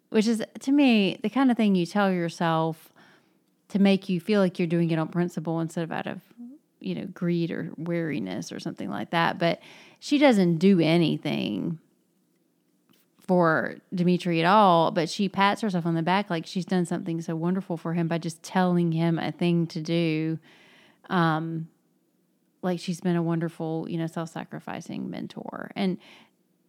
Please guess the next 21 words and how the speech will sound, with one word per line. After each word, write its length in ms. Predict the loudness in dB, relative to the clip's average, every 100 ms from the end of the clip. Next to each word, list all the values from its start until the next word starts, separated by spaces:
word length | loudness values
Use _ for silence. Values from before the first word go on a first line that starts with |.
| _ _ _ _ _ _ -20
sh-, 140 | -16 -14 -14 -14 -6
that's 400 | 2 2 2 -6
just, 840 | -2 2 4 2 0 -10 -14 -20 -20 _ _ _ _ _ _ _ _ _ _ _ _ 2
even 320 | 6 6 4
for 200 | 2 0
Lise, 680 | 2 0 2 0 -4 -12 -18 _
she 320 | -12 -4 -2
seems 580 | -2 0 2 4 2 -4 -12 -2
to 580 | 0 2 2 0 -2 -6 _ _ _ _ _ -6
kind 340 | 0 2 2
of 340 | 0 -4 -12 _ _ _
expend 840 | -8 -6 -14 -4 0 2 2 0 -2
a 140 | -2
lot 240 | -2 -2
of 140 | -2 -6
fretfulness 720 | -4 -4 -2 -2 0 -2 -4
over 520 | -8 -6 -4 -4 -6 -8
Lise 380 | -4 -4 -4 -4
and 120 | -2
Lisa's 380 | -2 -6 -14 -4
condition, 720 | -4 -4 -8 -6 -4 -4